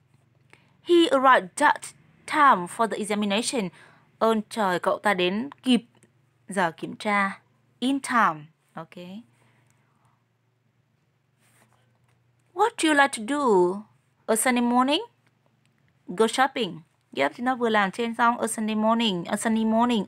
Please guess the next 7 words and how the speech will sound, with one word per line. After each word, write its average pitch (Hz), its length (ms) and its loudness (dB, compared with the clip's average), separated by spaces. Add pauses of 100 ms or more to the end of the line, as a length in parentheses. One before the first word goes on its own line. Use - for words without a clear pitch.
On 233 320 2
a - 80 -10
sunny 202 260 -4
morning. 208 360 -2 (400)
Một 202 160 -4
ngày 190 260 -2
sáng 190 460 -4